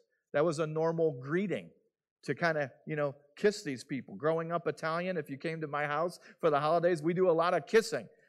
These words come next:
You know, if you came, it'd probably make you feel uncomfortable, all these strangers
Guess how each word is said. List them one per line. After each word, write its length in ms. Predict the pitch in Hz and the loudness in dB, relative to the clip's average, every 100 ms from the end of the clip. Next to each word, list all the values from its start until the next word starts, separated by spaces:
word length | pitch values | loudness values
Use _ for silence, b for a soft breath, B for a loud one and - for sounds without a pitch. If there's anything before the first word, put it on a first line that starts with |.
| b | b
You 60 | 151 | 0
know, 140 | 175 | 2
if 120 | 170 | 2
you 140 | 175 175 | 0 -2
came, 260 | 190 190 | 0 2
it'd 120 | 190 165 | 0 0
probably 240 | 180 175 | 2 4
make 200 | 175 175 | 2 0
you 80 | 165 | -4
feel 300 | - 180 170 | 0 0 2
uncomfortable, 600 | 170 214 214 196 135 143 | -2 0 0 0 -2 2
all 120 | 151 | 2
these 200 | 160 147 | 0 -4
strangers 600 | - 180 190 151 139 | -2 -2 -2 -4 -8